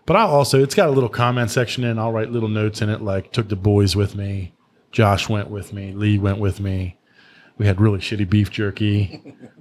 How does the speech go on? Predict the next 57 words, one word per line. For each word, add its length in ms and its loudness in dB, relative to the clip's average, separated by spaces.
Or 120 -6
the 80 -4
one 240 -2
year 160 -2
we 80 0
went 220 -2
down, 340 0
I 40 -8
mean, 180 0
literally 220 2
it 40 0
was 120 0
the 80 2
day 140 4
after 200 2
Christmas. 380 -2
We 60 0
went 180 0
to 80 -2
Assateague, 680 -2
and 140 -4
it 80 -2
was 360 -6
sixty 360 0
degrees. 640 2
And 60 -2
we 100 2
killed 220 2
some 100 -6
ducks, 500 -2
but 140 -6
then 140 2
we 100 4
literally 420 2
took 160 0
our 80 0
waders 260 2
off, 160 2
have 140 2
our 60 2
shorts 280 0
on, 100 0
and 80 -6
we're 60 0
eating 160 -6
pizza 340 2
on 180 2
the 60 -2
boardwalk 520 2
in 80 0
Ocean 200 -4
City 280 2
in 80 -4
our 100 -4
shorts 320 0
like 160 0
it's 200 -4